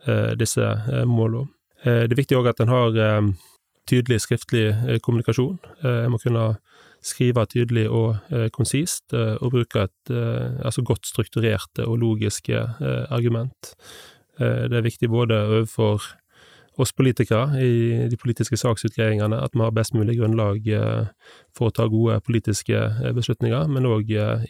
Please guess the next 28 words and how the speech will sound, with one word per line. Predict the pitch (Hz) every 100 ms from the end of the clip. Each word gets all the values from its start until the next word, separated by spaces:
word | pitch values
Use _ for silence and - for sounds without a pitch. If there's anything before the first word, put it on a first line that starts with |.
| -
i |
kommunikasjonen, | 123 117 117 110 - 113 113 117
eh, | 120 - 123 - - - -
utad | 127 - 117 113
mot, | 117 113 _ -
eh, | 113 117 117
innbyggere | 113 113 110 110 110
og | 120 117 113 117 123
andre, | 127 123 117 - 147
eh, | 123
aktører. | - - 127 123 127 - _ -
Når | 233 269 190 - 151
det | 170
gjelder | 160 151
liksom | 147 151
drivkraft | 156 156 - 123 - -
og, | 127 120 117 120 110 131
og | 135 127 120 123
motstand | 135 - - 113 107
da, | 143 160
som, | 139 127 117
som | - 120 120
er, | 117 117 120 127 127 65 65 131 117 - - - _ _ -
eh, | 135 127 131
et | 131
annet | 131 131
område, | 120 117 113 123 151 135
eh, | 127 123 120